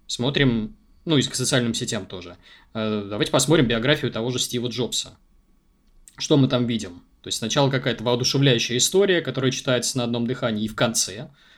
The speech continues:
результатом всего этого, э, болезнь,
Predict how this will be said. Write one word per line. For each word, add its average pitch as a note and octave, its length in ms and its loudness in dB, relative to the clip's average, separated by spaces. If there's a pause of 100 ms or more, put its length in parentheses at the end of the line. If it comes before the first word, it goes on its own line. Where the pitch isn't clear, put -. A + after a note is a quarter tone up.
(100)
результатом C3 560 0
всего A2+ 280 -2
этого, F#3+ 460 0 (380)
э, A#2 240 0
болезнь, A#2+ 600 2